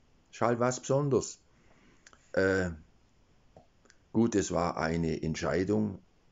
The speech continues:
im Gemeinderat, die war einsam, aber von mir. Und,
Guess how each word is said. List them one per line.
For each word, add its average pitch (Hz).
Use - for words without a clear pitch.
im 80
Gemeinderat, 82
die 82
war 71
einsam, 98
aber 71
von 78
mir. 110
Und, 92